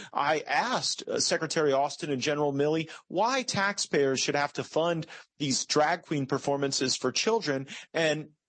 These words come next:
somewhat, uh, surprisingly, they didn't defend the conduct.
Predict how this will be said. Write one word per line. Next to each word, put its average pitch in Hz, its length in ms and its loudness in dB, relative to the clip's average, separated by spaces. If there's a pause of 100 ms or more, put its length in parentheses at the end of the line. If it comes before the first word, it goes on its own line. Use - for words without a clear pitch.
(300)
somewhat, 220 600 0 (200)
uh, 151 140 0
surprisingly, 156 960 0 (240)
they 190 160 2
didn't 190 320 -2 (120)
defend 202 500 0
the 165 120 -2
conduct. 139 680 0